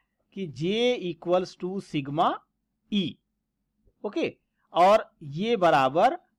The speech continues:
I upon A। तो यहां से ये मिल गया आपको E proportional one upon A, अर्थात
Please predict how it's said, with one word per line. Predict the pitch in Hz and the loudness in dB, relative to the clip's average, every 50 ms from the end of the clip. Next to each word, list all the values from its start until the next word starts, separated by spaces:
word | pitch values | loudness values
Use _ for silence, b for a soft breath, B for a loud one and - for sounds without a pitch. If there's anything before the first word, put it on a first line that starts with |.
| _ _ _ - | _ _ _ 0
I | 143 147 151 156 165 175 196 214 226 233 247 247 - _ - 156 | 2 4 4 4 2 2 0 -4 -6 -8 -10 -12 -12 _ -6 -6
upon | 143 135 - 139 135 143 175 226 302 415 - _ _ _ _ _ _ _ _ _ - | -6 -4 -2 0 0 2 2 0 -2 -4 -8 _ _ _ _ _ _ _ _ _ 0
A। | 196 196 147 90 - _ _ _ _ _ _ _ _ _ _ _ _ _ - | 2 2 2 2 -2 _ _ _ _ _ _ _ _ _ _ _ _ _ -4
तो | 220 233 254 254 247 _ - | 0 2 2 0 0 _ -8
यहां | 135 143 165 151 160 220 254 240 | -2 -2 -2 0 0 0 0 0
से | - - 247 262 269 294 320 - _ _ _ _ _ - | 0 -2 -2 -2 -2 -4 -4 -8 _ _ _ _ _ -8
ये | 151 165 277 208 - - _ _ - | -4 -2 -2 -2 -4 -8 _ _ -6
मिल | 170 165 170 165 | -2 -2 0 0
गया | 151 165 170 - | 2 2 2 2
आपको | - 147 143 131 - _ - 196 220 277 349 403 _ _ _ _ _ _ _ - | 2 2 0 0 -2 _ -4 -2 -2 -2 -2 -4 _ _ _ _ _ _ _ -10
E | 196 214 240 262 277 285 | -8 -4 -2 -2 -2 0
proportional | - - 180 156 - 160 156 160 151 - 160 160 170 170 160 135 | 2 2 0 2 2 -2 -2 -2 -2 -4 -2 0 0 0 0 0
one | 143 160 175 175 175 - | 0 0 0 -2 -2 -4
upon | 139 131 - - 127 120 120 127 127 135 _ - | -6 -6 -4 -2 -2 0 0 -2 -4 -6 _ -14
A, | 131 113 87 - _ _ _ _ _ _ _ _ _ _ _ _ - - | -14 -14 -14 -14 _ _ _ _ _ _ _ _ _ _ _ _ -6 -4
अर्थात | 165 165 - - 214 202 156 - - | -4 -2 2 4 6 6 4 4 0